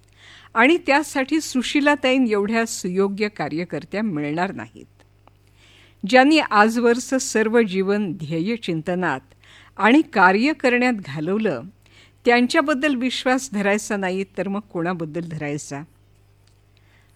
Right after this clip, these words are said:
आपले वडील, आपल्या मातोश्री यांची ही समजूत आपल्याला पटवायची आहे.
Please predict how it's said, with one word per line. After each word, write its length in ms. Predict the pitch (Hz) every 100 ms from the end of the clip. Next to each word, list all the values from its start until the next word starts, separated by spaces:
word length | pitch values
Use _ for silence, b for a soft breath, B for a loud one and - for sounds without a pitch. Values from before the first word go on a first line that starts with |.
| _
आपले 280 | 185 - 185
वडील, 440 | 165 156 180 180 196 - -
आपल्या 280 | 156 160 165
मातोश्री 800 | 139 113 - 170 - - 175 202 - _ b b b
यांची 420 | 220 220 240 247 302
ही 140 | 330
समजूत 640 | - - 240 240 277 349
आपल्याला 340 | 196 196 202 247
पटवायची 640 | - 156 165 175 196 147
आहे. 300 | 117 139